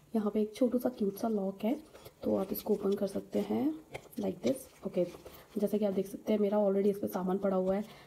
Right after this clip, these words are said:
and I love to use, तो मेरी lip बाम, तो आप काफ़ी सारी चीज़ें रख सकते हैं अपने according।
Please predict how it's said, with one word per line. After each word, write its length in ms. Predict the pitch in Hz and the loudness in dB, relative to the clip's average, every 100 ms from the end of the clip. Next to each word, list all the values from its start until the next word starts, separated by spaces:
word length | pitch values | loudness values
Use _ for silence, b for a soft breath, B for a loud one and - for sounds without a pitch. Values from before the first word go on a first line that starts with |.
| B - | B -2
and 120 | 208 | 0
I 220 | 202 196 | 4 4
love 200 | 202 - | 2 2
to 300 | 208 180 196 | 4 4 2
use, 120 | 214 - - - - - | 0 -2 -10 -14 -10 2
तो 320 | 190 180 185 - - | 4 4 0 -4 0
मेरी 180 | 196 196 | 2 4
lip 220 | 180 165 | 2 0
बाम, 140 | 185 | -2
तो 380 | 233 - - 311 | -2 -6 0 4
आप 80 | 311 | 6
काफ़ी 200 | 285 262 | 6 6
सारी 200 | 254 254 | 4 4
चीज़ें 280 | 240 214 220 | 2 4 4
रख 120 | 196 | 4
सकते 280 | - 190 208 | 0 -2 -4
हैं 80 | - | 0
अपने 140 | 208 | 0
according। 380 | 196 185 185 | 2 2 2